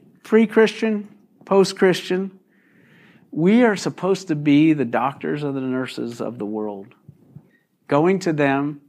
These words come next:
and the, the, the word to, to restore means to, to mend like a broken bone. Do you know that when people aren't,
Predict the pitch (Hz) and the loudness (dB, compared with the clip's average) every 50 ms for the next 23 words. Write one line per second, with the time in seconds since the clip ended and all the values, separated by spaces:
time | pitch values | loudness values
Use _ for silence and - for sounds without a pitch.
0 | _ _ - 147 147 151 156 139 131 139 156 160 160 156 - - 156 165 175 196 | _ _ -4 0 2 2 2 2 0 0 0 0 0 0 -2 2 4 6 6 8
1 | 202 214 220 196 - - - - - - - _ - - 170 151 143 127 - - | 6 6 4 2 -2 -8 -14 -20 -20 -20 -20 _ 2 4 6 6 6 4 0 -6
2 | - - 135 135 - - - - 156 151 147 139 - - - 190 196 190 170 151 | -14 -16 -14 -14 -14 -8 -2 0 2 2 2 2 0 0 2 2 4 4 4 2
3 | 139 151 151 151 147 127 - - - 143 127 117 - - - _ - - 139 135 | 2 4 4 2 2 0 -4 -4 -2 -2 -2 -2 -6 -12 -20 _ -8 -6 -2 0
4 | 143 156 170 175 175 165 151 151 139 135 131 117 135 143 143 139 135 131 131 135 | 2 2 4 4 2 2 2 0 0 0 -2 -2 0 -2 -2 -2 -2 -4 -4 -4
5 | 135 127 110 98 104 - _ _ _ _ _ _ _ _ _ _ _ _ _ _ | -4 -6 -6 -10 -12 -16 _ _ _ _ _ _ _ _ _ _ _ _ _ _
6 | - 156 175 196 208 196 190 175 165 165 160 160 151 151 139 - 196 220 214 - | -4 0 2 2 4 4 4 4 4 4 2 2 0 0 -2 -2 -2 -2 -2 -2
7 | 214 196 180 170 - - 139 156 165 170 165 170 - | -2 0 0 -2 -2 -2 -2 0 0 0 -2 -4 -8